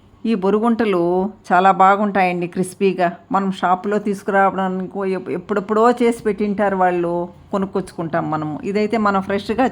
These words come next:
చేసుకుని తినచ్చండి, చాలా బాగుంటుంది. బొరుగులు షాప్ నుంచి తీసుకొచ్చి అది కొంచెం క్లీన్ చేసుకోవాలండి. దాంట్లో కొంచెం నల్లగా కింద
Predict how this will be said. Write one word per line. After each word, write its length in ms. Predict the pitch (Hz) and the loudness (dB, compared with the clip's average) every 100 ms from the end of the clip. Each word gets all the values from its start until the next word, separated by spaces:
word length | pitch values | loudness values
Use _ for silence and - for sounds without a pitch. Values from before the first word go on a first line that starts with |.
| 208 | -2
చేసుకుని 420 | 202 - 214 339 508 - - - - - - - - - | -6 -6 -4 -4 -6 -12 -20 -20 -20 -20 -20 -20 -20 -6
తినచ్చండి, 580 | 220 208 - 165 143 135 - - - - | 0 2 0 -2 -2 -4 -10 -20 -20 -4
చాలా 240 | 202 202 220 190 | 2 4 4 4
బాగుంటుంది. 540 | 190 180 170 156 139 - - - - _ - - _ - - - | 4 4 0 -4 -6 -8 -16 -20 -20 _ -20 -20 _ -20 -20 -4
బొరుగులు 400 | 202 240 240 254 214 214 220 | 2 4 4 4 4 2 2
షాప్ 260 | 233 233 214 | 4 4 4
నుంచి 280 | 240 226 285 427 440 - _ - | 2 2 2 2 0 -8 _ -6
తీసుకొచ్చి 560 | 226 220 - 202 202 185 175 180 185 - 196 | -4 -2 0 0 2 2 2 0 -4 -4 -2
అది 140 | 233 254 | 0 2
కొంచెం 220 | 240 208 202 | 0 0 2
క్లీన్ 200 | 247 269 220 | 4 4 4
చేసుకోవాలండి. 540 | 202 - 170 160 147 - | 0 0 0 0 -2 0
దాంట్లో 240 | 175 185 190 | 0 0 -2
కొంచెం 260 | 185 196 185 | -2 0 0
నల్లగా 400 | 180 185 175 180 185 180 190 - | 2 2 4 4 4 2 -2 -4
కింద 160 | 202 | 0